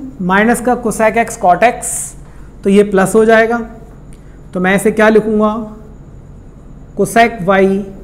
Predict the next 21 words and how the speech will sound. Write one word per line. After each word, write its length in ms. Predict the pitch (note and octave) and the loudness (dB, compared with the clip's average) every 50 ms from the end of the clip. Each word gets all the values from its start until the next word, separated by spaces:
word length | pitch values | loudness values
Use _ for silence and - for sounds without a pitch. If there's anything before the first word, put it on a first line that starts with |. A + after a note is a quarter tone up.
| - - - - - - - - - - - - - - - - - - - | -20 -20 -20 -20 -20 -20 -20 -20 -20 -20 -20 -20 -20 -20 -20 -20 -12 -4 0
into 320 | A3 A#3 A#3+ A3+ C#4 C4+ - - | 2 2 2 2 0 -2 0 2
cot 260 | G#3 G3 G3 G3 F3 D#3 D#3 | 2 4 4 2 2 0 0
y। 200 | F3 E3+ E3+ E3+ E3+ E3+ F3+ F3 - - - - - - - - - - - - | 0 2 2 0 -2 -4 -6 -12 -14 -18 -20 -20 -20 -20 -20 -20 -20 -20 -10 -6
तो 140 | - G3+ G#3+ G#3 | -6 -4 -2 0
cosec 320 | G#3+ - - B3+ C4+ B3+ - | 0 2 2 2 2 2 4
को 80 | D4+ D4 | 4 4
differentiate 600 | B3+ C4 G#3 B3 C4 B3+ A#3 B3+ B3 A#3 - - | 6 4 4 4 4 4 4 4 2 0 0 0
किया 160 | A3 G#3+ G3 | 0 2 2
है, 160 | E3+ D3+ - - - - - - - - - - - - - - | 2 0 -4 -8 -12 -14 -14 -16 -16 -18 -18 -18 -20 -20 -6 0
हम 220 | G#3+ B3 B3+ A3+ | 4 4 6 6
differentiate 500 | G3 G#3 - - B3 B3+ - C#4 C#4 - | 6 6 4 4 4 4 4 4 4 2
किसके 220 | - B3 - - D#4 | 2 0 0 0 0
respect 380 | D4+ C4+ - - C4+ - - | 0 0 0 -2 -4 -2 -2
में 100 | B3+ A#3+ G3 | -4 -2 -2
कर 120 | A3+ F#3+ | -2 -2
रहे 140 | G#3 F#3+ F3+ | -2 -2 -4
हैं, 440 | E3 D3 - - - - - A3 A3 | -6 -8 -12 -14 -12 -6 -4 -4 -4
x 100 | - - | -4 -2
के 120 | - C#4+ | 0 2
respect 420 | C4+ A3+ - - - G#3 - - | 2 0 0 -2 -4 -4 -4 -6
में, 160 | F#3 E3 D3+ | -8 -10 -12